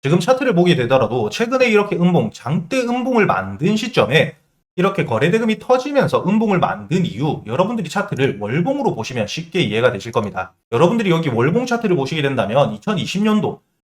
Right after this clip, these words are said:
역사적인 고점 부근까지 올라와 있는 상태이기 때문에 이 당시에 물려있는 이렇게 거래 대금 띄우면서 주가가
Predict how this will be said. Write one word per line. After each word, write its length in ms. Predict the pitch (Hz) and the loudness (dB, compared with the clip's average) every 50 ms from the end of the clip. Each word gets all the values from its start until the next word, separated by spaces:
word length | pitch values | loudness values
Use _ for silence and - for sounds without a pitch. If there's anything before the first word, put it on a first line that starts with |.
| _ _ - | _ _ -8
역사적인 680 | 113 120 - - - 220 220 233 220 202 208 214 - - | -8 -8 -4 0 2 4 4 4 4 4 2 0 0 -2
고점 340 | 220 208 - - 170 175 170 | -4 -6 0 4 4 4 4
부근까지 480 | 165 - 107 127 151 143 190 185 160 147 | 2 0 -2 -2 2 4 4 4 4 0
올라와 400 | - - 220 233 220 160 117 101 | -2 0 2 4 4 4 4 4
있는 220 | 101 107 127 170 175 | 2 0 -2 -2 0
상태이기 500 | 147 175 165 151 165 185 180 165 151 147 | 0 0 0 0 0 0 0 0 0 0
때문에 540 | 127 110 95 95 123 175 170 - 170 - _ _ _ _ _ | -2 -4 -4 0 2 2 2 2 0 -4 _ _ _ _ _
이 180 | - 240 269 269 | -4 -2 -2 -2
당시에 400 | 269 - 110 110 113 113 - 226 | -2 -4 -4 -4 -4 -2 0 0
물려있는 540 | 202 151 101 101 120 139 127 107 101 98 98 | 0 0 0 0 0 0 0 0 -2 -4 -2
이렇게 240 | 151 180 208 - - | -2 0 0 0 -4
거래 360 | 151 - - - 123 185 226 226 | -8 -8 -6 -2 0 2 2 2
대금 340 | 277 269 285 285 277 269 - - | 0 -2 -4 -4 -6 -6 -8 -6
띄우면서 720 | - 285 311 311 302 285 208 151 117 110 104 139 143 131 | -6 -4 -4 -2 -2 0 2 2 2 2 2 4 2 2
주가가 500 | 131 - 143 147 - 123 107 104 117 120 | 2 -2 -10 -2 0 2 2 2 2 0